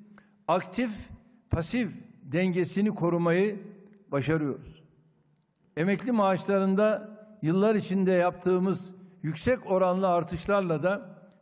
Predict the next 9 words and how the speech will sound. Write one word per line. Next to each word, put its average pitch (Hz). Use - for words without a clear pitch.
reel 214
olarak 196
bu 214
kesimi 190
kendi 196
geliriyle 196
geçinebilmesine 190
imkan 185
sağlayacak 180